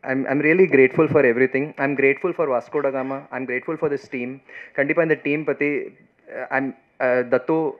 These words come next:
அஹ், அஹ், Subhaskran அவர்கள் வந்து fantastic man. மலேசியாலேருந்து வந்தாரு.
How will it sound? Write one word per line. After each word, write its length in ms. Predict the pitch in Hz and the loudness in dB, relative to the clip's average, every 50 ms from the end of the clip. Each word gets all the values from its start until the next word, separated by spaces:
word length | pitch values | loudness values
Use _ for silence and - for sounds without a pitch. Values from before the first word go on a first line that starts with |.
| - - | -12 -8
அஹ், 300 | 135 127 123 120 120 117 | -6 -4 -4 -2 -4 -4
அஹ், 260 | 85 113 117 117 117 110 - | -4 -4 -6 -6 -6 -8 -8
Subhaskran 400 | 139 120 127 123 - - 135 131 | -6 -6 -6 -6 -4 -6 -6 -4
அவர்கள் 340 | 123 120 120 117 123 123 120 | -4 -6 -6 -8 -10 -12 -12
வந்து 400 | 120 120 120 120 123 120 - - - - - - - - - _ _ _ _ - | -12 -10 -6 -4 -4 -6 -6 -10 -16 -20 -20 -20 -20 -20 -20 _ _ _ _ 0
fantastic 560 | - 139 139 131 - 151 156 151 - - 156 - | 0 0 0 2 4 2 2 2 2 -6 -6 -2
man. 300 | 131 127 123 127 131 127 | -2 -2 -2 -2 -4 -2
மலேசியாலேருந்து 600 | 131 123 131 143 147 143 160 151 147 143 139 135 135 | 0 2 4 2 2 2 2 0 0 0 -2 -2 -2
வந்தாரு. 480 | 123 120 120 123 120 117 117 117 123 | -2 -2 -2 -2 -2 0 -2 -2 -4